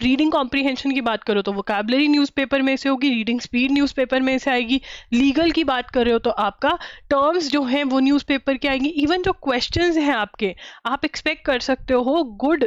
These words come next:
जो number of passages हैं आपके, दो से तीन पैसेजेस आपके करंट में से आएंगे। तो into five कर लो इसको, ठीक है। मतलब इतने क्वेश्चंस आपके करंट में से आएंगे। तो आप कहोगे फिर ये क्यों पढ़ा रहे हो, हम करंट ही पढ़ लेते हैं,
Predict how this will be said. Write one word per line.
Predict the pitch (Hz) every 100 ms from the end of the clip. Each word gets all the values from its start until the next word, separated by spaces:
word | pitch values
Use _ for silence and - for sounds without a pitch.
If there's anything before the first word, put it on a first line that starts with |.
| 214
जो | 233
number | 277 240 240
of | 277
passages | - 233 190 - 269 294 277
हैं | 247
आपके, | 208 190 254
दो | 226 240
से | 240 302
तीन | 277 277 269
पैसेजेस | 214 196 240 285 320 - - -
आपके | 240 - 339
करंट | 277 233 254 254
में | 214
से | 202 214
आएंगे। | 180 196
तो | 269
into | 254 247 285
five | 247 214
कर | - 220
लो | 226
इसको, | - 311 - - -
ठीक | 349
है। | 427
मतलब | 381 427 349 - 277
इतने | - 285 359
क्वेश्चंस | 277 240 - 294
आपके | 302 285
करंट | 370 269 233 247 240
में | 214
से | - 214
आएंगे। | 175 180 214
तो | 311
आप | 285 254 -
कहोगे | 254 269
फिर | 302
ये | 262 226
क्यों | 240
पढ़ा | 233 240 202
रहे | 208
हो, | 233
हम |
करंट | 233 208 196
ही | 247
पढ़ | 240 226
लेते | 208
हैं, | 208